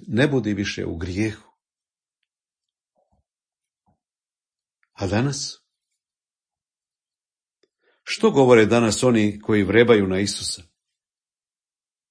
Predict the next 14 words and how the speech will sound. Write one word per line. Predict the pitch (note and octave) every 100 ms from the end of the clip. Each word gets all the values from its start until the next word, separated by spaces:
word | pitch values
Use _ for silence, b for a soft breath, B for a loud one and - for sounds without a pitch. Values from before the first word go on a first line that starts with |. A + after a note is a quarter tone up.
| _ _ _ _ _ _ _ _ _ _ _ _ _
Oni | F3 G3
se | G3 E3 C#3+ B2 E2+ - _ _ _ _ _
dogovaraju | G#2 G#2+ G#2 G2+ G2 G2+ G#2 A2 A2+ A2 -
ili | G#2+ G#2 F#2+ F2+ - _ _
dijalogiziraju | F2+ F#2+ A2+ G#2 G#2+ F#2+ G2+ E2+ G2+ G#2+ A#2+ A#2 G#2+
o | G2+
tome | G2+ C3+ C3+ A#2+ - b b b b b
što | - - - A#3
bi | F3+ D3 -
od | A#2+ G#2 -
Kristova | - F3 - B2 A2+
nauka | G2 A#2+ C#3+ D3 - A2
trebalo | - A2+ G#2+ G2+ F#2+
odbaciti, | F2+ D#2+ D#2+ C#2+ - A2+ E3 E3